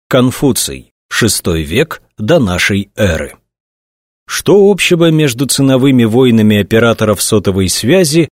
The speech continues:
коллективным пользованием природными ресурсами, пробками на дорогах и поведением избирателей? Во всех перечисленных ситуациях игроки встают перед сложным выбором: поступить эгоистично,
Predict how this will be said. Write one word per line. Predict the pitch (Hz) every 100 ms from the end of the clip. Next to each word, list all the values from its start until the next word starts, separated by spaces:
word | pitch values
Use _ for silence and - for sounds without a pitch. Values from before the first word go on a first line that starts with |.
| _
коллективным | - 175 185 - 214 151 135
пользованием | 110 147 135 107 117 113 110
природными | 95 113 113 113 101 98
ресурсами, | 87 78 - 185 170 - 165 156 131 _
пробками | - 208 - 160 139
на | 117 107
дорогах | 98 170 190 170 165 - _ -
и | 151
поведением | 156 120 107 107 160 143 139 123 -
избирателей? | 131 104 123 120 71 - 67 67 - _ _
Во | - 92
всех | 107 147 151 -
перечисленных | 131 123 151 135 127 120 117
ситуациях | - 113 160 165 - 120 107 -
игроки | 117 127 120 165
встают | - - 135 151 -
перед | 143 127
сложным | - 139 165 156 143 151
выбором: | 127 151 95 73 64 - _ _
поступить | - 120 - 120 147 131 - _
эгоистично, | 127 123 127 101 - 90 78 - 113 143